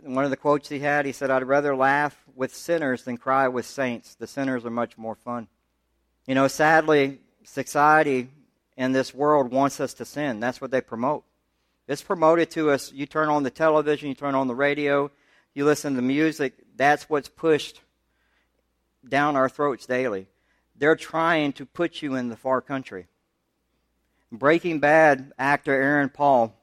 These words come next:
played Jes-, Jesse Pinkman. He grew up in the church.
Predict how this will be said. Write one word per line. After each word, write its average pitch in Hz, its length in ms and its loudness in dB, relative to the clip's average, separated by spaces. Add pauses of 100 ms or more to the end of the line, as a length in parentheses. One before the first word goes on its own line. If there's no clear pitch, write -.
(960)
played 135 260 0
Jes-, 135 260 0 (160)
Jesse 135 300 -2
Pinkman. 107 460 -8 (680)
He 170 60 -4
grew 180 240 4
up 196 180 4
in 160 100 -4
the 135 60 -4
church. - 460 -4